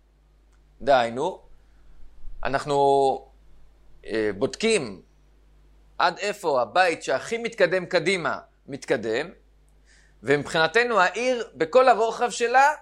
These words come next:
ממשיך עד לשם. וכמו שלוקחים חוט ומתחילים למתוח אותו מאותו בית, מיישרים אותו לכל הרוחב של העיר. זאת אומרת, כל העיר כאילו מתקדמת עד למקום ההוא. הבית הזו, הזה קידם כאילו את העיר עוד קצת.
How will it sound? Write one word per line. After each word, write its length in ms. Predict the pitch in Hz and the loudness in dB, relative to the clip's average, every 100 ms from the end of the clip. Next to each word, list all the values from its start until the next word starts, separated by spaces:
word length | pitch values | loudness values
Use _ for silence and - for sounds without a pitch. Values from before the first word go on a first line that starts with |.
| - _ _ _ _ _ | -12 _ _ _ _ _
ממשיך 520 | 147 175 - 254 254 | -4 -2 -2 -2 0
עד 160 | 233 233 | 0 0
לשם. 360 | 220 240 220 127 - _ _ _ _ _ - | -4 -4 -4 -6 -16 _ _ _ _ _ -20
וכמו 260 | - 208 | -12 -10
שלוקחים 420 | 220 202 - 233 - | -4 -4 -4 -6 -4
חוט 440 | - 277 262 - - - - _ - - | -2 -2 -2 -12 -20 -20 -20 _ -16 -14
ומתחילים 1000 | 117 147 139 139 131 135 - 226 220 208 | -2 2 4 2 2 -2 0 4 4 4
למתוח 420 | 170 190 180 135 | 0 2 2 2
אותו 160 | 147 147 | -4 -4
מאותו 400 | 143 139 151 104 | -4 0 0 4
בית, 440 | 120 175 233 - _ _ - | 4 4 2 -10 _ _ -10
מיישרים 500 | 135 147 - 202 240 | -4 -2 0 2 2
אותו 200 | 233 214 | 2 2
לכל 360 | 185 185 240 240 | 2 4 4 4
הרוחב 420 | 226 233 240 220 | 2 -2 -4 -6
של 200 | 240 220 | -6 -4
העיר. 280 | 220 202 - _ _ _ _ _ _ _ _ _ _ _ _ | -4 -6 -8 _ _ _ _ _ _ _ _ _ _ _ _
זאת 120 | - | -16
אומרת, 180 | 127 - | -14 -2
כל 160 | 185 | 2
העיר 200 | 185 208 - | 4 2 -2
כאילו 200 | 196 214 | -4 -2
מתקדמת 540 | 202 - 185 208 196 | -2 0 2 0 4
עד 120 | 190 | 4
למקום 440 | 185 180 165 175 160 | 6 2 2 2 4
ההוא. 260 | 143 120 - - - | 2 0 -6 -20 -4
הבית 500 | 135 143 135 208 202 | 0 2 4 2 2
הזו, 220 | 175 226 233 165 | 0 0 2 0
הזה 200 | 160 220 | 0 -2
קידם 540 | - 180 147 240 247 | -2 0 4 4 2
כאילו 200 | 220 202 | 0 2
את 100 | 196 | 2
העיר 240 | 196 208 202 | 2 2 2
עוד 240 | 170 175 | 2 2
קצת. 320 | - - 135 | 0 0 0